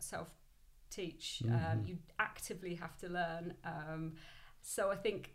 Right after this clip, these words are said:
Speaker 1: that's just an extra addition for me, sort of learning, um, how to speak to these women, how to sort of draw them in, and it's, it's,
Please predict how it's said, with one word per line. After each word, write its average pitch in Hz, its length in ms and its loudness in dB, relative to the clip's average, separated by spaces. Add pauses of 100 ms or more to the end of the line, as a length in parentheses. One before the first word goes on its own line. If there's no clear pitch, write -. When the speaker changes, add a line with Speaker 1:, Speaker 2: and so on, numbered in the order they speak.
Speaker 1:
that's - 260 0
just - 240 0
an 185 140 0
extra 196 360 -2
addition 180 600 -2 (120)
for 190 100 -8
me, 180 240 0
sort - 260 -6
of 185 120 -6
learning, 180 500 2
um, 170 280 0 (340)
how 214 240 2
to 190 320 0 (220)
speak - 300 0
to 240 80 0
these 185 240 0
women, 175 320 2
how 185 200 2
to 190 160 -6
sort 196 200 0
of 185 140 -4
draw 190 240 0
them 190 160 0
in, 190 260 2
and 180 100 2
it's, - 320 0
it's, 202 240 -2